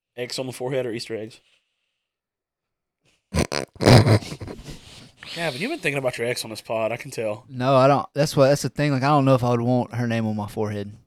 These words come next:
Speaker 1: So you're going Easter egg tattoos.
Speaker 3: 'Cause, like, every time
Speaker 1: Say
Speaker 3: I
Speaker 1: it's a thousand Easter eggs.
Speaker 3: because,
Speaker 1: Different
Speaker 3: you
Speaker 1: color.
Speaker 3: know, like, we live in small town, so, like, every time I walk around, if I'm, if, if she sees my name on her forehead, it's just, I, I'm gonna have to go with Easter eggs.
Speaker 1: Just get the Easter egg tats?
Speaker 3: Yeah, I'm gonna have to go with Easter eggs.
Speaker 1: Bo.
Speaker 2: Are we allowed to pick exes?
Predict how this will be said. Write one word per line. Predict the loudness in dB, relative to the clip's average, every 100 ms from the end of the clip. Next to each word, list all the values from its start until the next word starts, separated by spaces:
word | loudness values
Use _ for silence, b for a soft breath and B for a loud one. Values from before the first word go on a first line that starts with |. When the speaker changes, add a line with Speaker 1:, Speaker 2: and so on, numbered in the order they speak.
| _ _
Speaker 1:
So | -10 -10
you're | -8
going | -10
Easter | -10 -4 -2
egg | -2
tattoos. | -2 -6 -4 -10 -8
Speaker 3:
'Cause, | -6
like, | 0
every | 4 6
time | 6
Speaker 1:
Say | 6
Speaker 3:
I | 4
Speaker 1:
it's | 4
a |
thousand | 2 2 2 0
Easter | -6 -4
eggs. | -4 0
Speaker 3:
because, | 4 4 2
Speaker 1:
Different | 0
Speaker 3:
you | 4
Speaker 1:
color. | 6
Speaker 3:
know, | 8
like, | 8 6 _
we | 2 4
live | 4
in | 4
small | 4 8 8
town, | 8 4 2
so, | 4
like, | 2 4
every | 2
time | 4 6
I |
walk | 10 8 8
around, | 2 0 2
if |
I'm, | 4 4 0 _ _ _
if, | -20 _ _
if | -2
she | 0
sees | 2 2
my | 4
name | 4 4
on | 4
her |
forehead, | 4 4 4 4 2 -4 _ _ _
it's | -8
just, | -6 -8 -10 -6
I, | -4
I'm | 2 6 10
gonna | 8
have | 8
to |
go | 4
with | 4
Easter | 2 2
eggs. | 2 0 -6 _ b b b b _ -18
Speaker 1:
Just | -10
get | -8
the | -6
Easter | -4 -6
egg | -4
tats? | -4 -4 -4
Speaker 3:
Yeah, | -2
I'm | 0
gonna |
have | 0
to | 2
go |
with | 2
Easter | 0 0 0
eggs. | 0 -4 b b b b b b _
Speaker 1:
Bo. | -8 -2
Speaker 2:
Are | 2
we | 4
allowed | 4
to | 2
pick | 0 0
exes? | 0 0 -2 -4